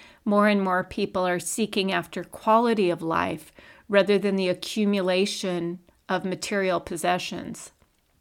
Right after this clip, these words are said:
More people are doing what feeds their soul rather than what drains their life energy.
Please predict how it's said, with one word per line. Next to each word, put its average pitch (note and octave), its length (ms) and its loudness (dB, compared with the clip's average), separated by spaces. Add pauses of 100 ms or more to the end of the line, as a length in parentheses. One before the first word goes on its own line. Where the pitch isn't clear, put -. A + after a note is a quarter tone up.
(920)
More A#3+ 240 6
people B3+ 380 -2
are A3+ 100 4
doing G#3 420 4
what G3 260 -2
feeds G#3+ 520 0
their F3+ 280 0
soul F#3+ 800 4 (280)
rather G3 280 4
than F3+ 220 0
what F3+ 260 0
drains F3 800 0
their E3+ 560 -2
life F3+ 400 0
energy. F3+ 680 -4